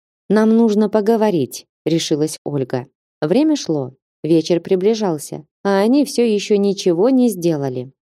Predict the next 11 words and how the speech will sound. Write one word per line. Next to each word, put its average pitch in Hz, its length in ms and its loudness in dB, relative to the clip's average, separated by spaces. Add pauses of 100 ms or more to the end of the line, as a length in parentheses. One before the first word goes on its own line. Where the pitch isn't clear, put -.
Ночевать 208 500 -2
посреди 180 440 0
холма, 170 600 -2
обдуваемого 165 960 0
со 156 180 -4
всех 156 260 -4
сторон 156 400 -2
ветрами, 156 600 -2 (140)
Оле 285 300 4
не 190 200 0
хотелось. 143 720 -6